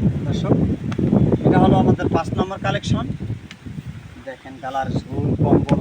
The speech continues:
লাল, হাই পার্সেন্টের শাহিওয়াল। যে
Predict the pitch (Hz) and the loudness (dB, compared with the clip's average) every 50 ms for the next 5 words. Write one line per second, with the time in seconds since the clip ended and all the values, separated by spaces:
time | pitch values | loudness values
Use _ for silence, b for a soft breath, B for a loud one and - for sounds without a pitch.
0 | - - - - - - - - - - - - - - - - - - - - | 4 2 2 4 4 2 2 2 2 2 2 2 0 2 2 4 6 6 6 6
1 | - - - - - - - - - - - 180 214 - - 208 180 - - 190 | 4 2 2 2 4 4 4 2 0 0 0 0 0 2 2 4 4 6 6 6
2 | - - - - - - - - - - - - - - - - - - - - | 4 4 4 4 4 4 6 4 4 4 6 4 4 2 2 -4 -12 -14 -14 -8
3 | - - - - - - - - - - - - - | -2 0 0 2 0 -2 -4 -10 -12 -12 -10 -10 -10